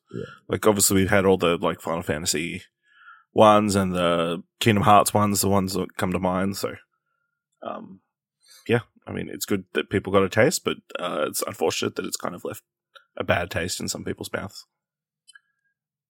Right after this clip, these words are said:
Speaker 1: Which is weird, 'cause if you played this, if you played this at, like, a pax or, like, a, a convention,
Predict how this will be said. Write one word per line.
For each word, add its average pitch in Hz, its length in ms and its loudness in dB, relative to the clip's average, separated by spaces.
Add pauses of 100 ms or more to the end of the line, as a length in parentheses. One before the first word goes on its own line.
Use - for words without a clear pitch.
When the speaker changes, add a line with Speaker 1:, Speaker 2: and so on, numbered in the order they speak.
(160)
Speaker 1:
Which 226 160 6
is 311 100 4
weird, 147 160 8
'cause 143 160 6
if 156 280 2
you 170 120 4
played 160 320 8
this, 139 320 6 (420)
if 147 100 6
you 190 100 6
played 240 360 4
this - 320 -4 (140)
at, 123 100 0
like, 120 140 0
a 110 60 0
pax 107 420 0
or, 107 100 2
like, 98 180 0
a, 92 260 -2 (200)
a - 80 -8
convention, 87 680 -6